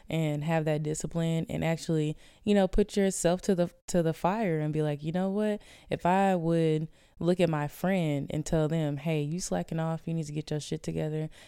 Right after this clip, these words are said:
and I don't think that you're doing the best that you can do.'" If you would tell your friend that, talk to yourself the same way. You know what I'm saying? Like, tell yourself the same thing. Hold yourself to the same high standard that you hold the other people around you to, you know?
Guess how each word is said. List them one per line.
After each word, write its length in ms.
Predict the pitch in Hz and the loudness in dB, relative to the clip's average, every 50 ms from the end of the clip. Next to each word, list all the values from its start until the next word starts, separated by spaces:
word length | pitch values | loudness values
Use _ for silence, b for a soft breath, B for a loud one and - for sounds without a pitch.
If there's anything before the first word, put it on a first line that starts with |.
| b b | b b
and 480 | - 156 151 151 147 147 143 143 143 - - - | -4 -4 -2 -2 -2 -2 -2 -2 -4 -6 -4 -2
I 100 | 151 156 | -2 0
don't 180 | 160 160 147 - | 0 -2 -2 -2
think 140 | 160 156 | -2 -2
that 160 | - 151 - - | -2 -4 -4 -2
you're 100 | 156 143 | -4 -2
doing 220 | 156 151 151 147 | 0 0 0 0
the 100 | 147 143 | -2 -2
best 260 | 139 147 147 147 - | -2 -2 -2 -2 -2
that 160 | 160 147 - - | -4 -4 -2 -4
you 60 | 160 | -4
can 200 | - - 147 143 | -2 -2 -4 -2
do.'" 360 | 135 151 151 160 175 190 208 - - _ _ _ _ _ _ _ _ - | 0 0 2 2 2 0 -2 -4 -8 _ _ _ _ _ _ _ _ -2
If 100 | 165 165 | 0 0
you 80 | 196 208 | 2 2
would 100 | 208 - | 2 2
tell 140 | - 190 | 2 2
your 160 | 185 170 160 156 | 4 4 2 0
friend 380 | - - 160 160 170 175 175 | -2 -2 -2 0 0 0 0
that, 260 | 185 190 185 185 180 - | 0 -2 -2 -2 -4 -4
talk 180 | - 170 175 - | -4 -4 -4 -4
to 80 | - | -4
yourself 320 | 175 165 156 - 143 139 - | -4 -4 -2 -4 -4 -6 -4
the 80 | - | -6
same 260 | 143 - - 139 151 156 | -6 -4 -4 -4 -6 -6
way. 160 | - - - - | -8 -8 -6 -2
You 120 | - 170 | 0 2
know 60 | 175 | 2
what 60 | 170 | 2
I'm 40 | 170 | 2
saying? 240 | 156 - 170 165 160 | 0 0 0 0 0
Like, 220 | 151 139 143 147 - b b b b b b _ _ _ _ _ _ - | 0 -2 -4 -6 -8 b b b b b b _ _ _ _ _ _ 6
tell 220 | - 180 180 196 | 8 10 10 10
yourself 720 | 196 190 180 170 170 - - - 170 165 160 147 143 143 - | 8 6 4 2 0 0 0 2 4 4 4 4 2 0 0
the 120 | - 156 147 | 0 0 0
same 320 | - - 156 151 151 151 | 0 0 0 0 -2 -2
thing. 240 | 143 - 151 143 143 | -2 -2 -4 -4 -4
Hold 380 | 143 127 156 170 180 185 175 170 | -4 -2 0 2 2 2 0 0
yourself 420 | 170 160 156 - 175 170 160 156 - | -2 -2 -2 0 0 0 0 -2 -2
to 180 | - 175 160 | 0 0 2
the 120 | 147 151 139 | 2 0 0
same 340 | - - 156 156 156 156 | 0 0 0 0 0 -2
high 220 | 143 147 151 156 156 | -4 -4 -4 -4 -4
standard 540 | - - - 156 160 156 156 147 147 139 135 | -4 -4 -4 -2 -2 -2 -2 -2 -2 -2 -2
that 160 | 143 147 - - | -4 -4 -4 -4
you 100 | 147 143 | -4 -4
hold 340 | 151 147 147 147 143 139 - _ | -2 -2 0 0 -2 -4 -6 _
the 100 | - - - - | -4 -4 -2 -2
other 160 | 151 143 147 | -2 -2 -4
people 300 | 139 - 151 135 139 139 | -4 -4 -6 -4 -2 -2
around 400 | 139 135 139 139 143 143 147 - | -2 -2 -4 -4 -4 -4 -6 -8
you 80 | - - | -12 -14
to, 280 | - - - - - - _ _ - | -12 -10 -10 -10 -10 -12 _ _ -6
you 140 | - 156 156 | -2 0 2
know? 240 | 151 147 151 160 | 2 2 0 -2